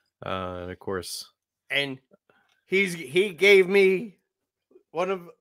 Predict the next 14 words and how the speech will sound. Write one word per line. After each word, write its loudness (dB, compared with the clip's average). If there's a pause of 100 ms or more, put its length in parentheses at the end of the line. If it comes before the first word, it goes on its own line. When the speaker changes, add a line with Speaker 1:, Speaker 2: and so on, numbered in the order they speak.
Speaker 2:
my -6
comments, -4
one -6
of -6
my -2
lines -4 (320)
that 4
I've 6
said -2
since -8
I've 0
heard -2
this -8
movie. -10